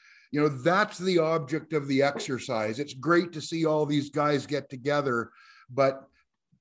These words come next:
you know, getting this breathing space project completed is, i-, i-, is the purpose. So in terms of sponsorship, in terms of ways to donate, uh, in terms of, uh,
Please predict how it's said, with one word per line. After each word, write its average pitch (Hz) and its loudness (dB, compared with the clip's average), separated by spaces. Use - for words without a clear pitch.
you 175 -2
know, 147 0
getting 170 2
this 160 -2
breathing 156 -2
space 143 -4
project 143 -2
completed 143 -2
is, 117 -2
i-, 139 -10
i-, - -16
is 143 -4
the 135 -8
purpose. 151 -6
So 143 0
in 147 -2
terms 185 0
of 160 -2
sponsorship, 170 -2
in 131 -6
terms 165 -6
of 147 -4
ways 160 2
to 151 -8
donate, 139 0
uh, 123 0
in 139 -4
terms 170 -2
of, 143 0
uh, 127 -4